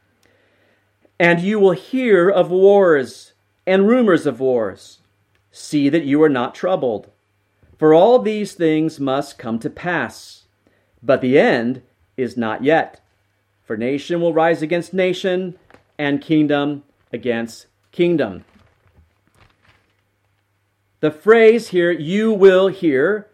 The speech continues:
has a, a future connotation to it. It means continual hearing. You will continually hear and be hearing of wars. It's going to be a time of many wars,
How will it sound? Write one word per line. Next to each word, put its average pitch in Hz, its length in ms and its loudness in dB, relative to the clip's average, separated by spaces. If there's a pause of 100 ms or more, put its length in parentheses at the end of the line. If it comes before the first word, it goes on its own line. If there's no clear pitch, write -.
(180)
has 165 440 -2
a, 147 360 0
a 131 160 -4
future 214 500 -4
connotation 160 920 -6 (200)
to 135 220 -6
it. - 240 -10 (400)
It 175 120 -4
means 185 440 -4 (300)
continual 196 960 0
hearing. 113 520 -6 (500)
You 185 140 -4
will 185 80 0
continually 208 920 0 (100)
hear 175 720 0 (140)
and 156 200 0
be 233 220 -2
hearing 139 480 -2 (160)
of 151 180 2
wars. 160 840 2 (640)
It's 160 140 -4
going 214 220 0
to 240 80 2
be 196 160 0
a 165 80 4
time 165 580 -4
of 147 200 0
many 156 540 -4
wars, 139 840 -2